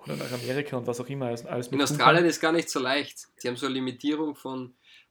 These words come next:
Speaker 2: ähm, Spielern von
Speaker 1: Ja, und das sind
Speaker 2: Nicht-Australiern.
Speaker 1: die
Speaker 2: Also
Speaker 1: ganze
Speaker 2: da ist,
Speaker 1: Zeit
Speaker 2: da können wir nur
Speaker 1: Lockdowns,
Speaker 2: drei,
Speaker 1: weil die
Speaker 2: vier.
Speaker 1: noch ungefähr siebzehn Jahre Corona haben. Aber, äh, grundsätzlich,
Speaker 2: <laughs>
Speaker 1: äh, Gernot Trauner f-, freut mich, freut mich sehr für ihn,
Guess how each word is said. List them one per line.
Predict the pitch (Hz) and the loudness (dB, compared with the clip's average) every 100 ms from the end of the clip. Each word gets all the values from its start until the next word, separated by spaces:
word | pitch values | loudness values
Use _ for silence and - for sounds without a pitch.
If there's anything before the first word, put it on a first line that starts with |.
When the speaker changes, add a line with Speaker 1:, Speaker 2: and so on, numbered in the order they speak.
| - | -12
Speaker 2:
ähm, | 123 120 120 | -8 -6 -4
Spielern | 120 - 143 143 135 - | -4 0 0 0 -4 -10
von | - 139 | -4 -2
Speaker 1:
Ja, | 151 | -2
und | |
das | 143 | -2
sind | 127 | -2
Speaker 2:
Nicht-Australiern. | 123 120 131 | -2 0 -2
Speaker 1:
die | |
Speaker 2:
Also | 127 | 0
Speaker 1:
ganze | 131 123 | 0 0
Speaker 2:
da | 127 | -2
ist, | |
Speaker 1:
Zeit | 120 | 0
Speaker 2:
da | 123 | -2
können | 127 135 | -2 0
wir | |
nur | 120 120 | 0 0
Speaker 1:
Lockdowns, | 123 | -2
Speaker 2:
drei, | - | 0
Speaker 1:
weil | 123 | 0
die | 123 | 2
Speaker 2:
vier. | 120 | 0
Speaker 1:
noch | 123 | 0
ungefähr | 123 127 123 | -2 -4 -4
siebzehn | - 127 135 | -4 -4 -4
Jahre | 120 120 123 | -2 -2 -2
Corona | 131 120 135 | -4 -4 -4
haben. | 120 117 | -4 -4
Aber, | 135 127 - - - - | -4 -4 -6 -20 -18 -4
äh, | 127 127 131 160 | 2 4 2 -2
grundsätzlich, | - 151 160 151 - 143 - | -6 -4 0 0 2 -2 -2
Speaker 2:
<laughs> | - | -2
Speaker 1:
äh, | 127 127 127 | 0 0 -2
Gernot | - 143 147 | -4 -2 -2
Trauner | 131 139 | 0 -2
f-, | 135 - 185 | -2 -6 -12
freut | - 127 135 | -2 -2 0
mich, | 139 131 143 | -4 -8 -2
freut | 131 139 | 0 0
mich | 139 | -4
sehr | - 131 | -2 -2
für | 135 | -2
ihn, | 139 135 | -6 -6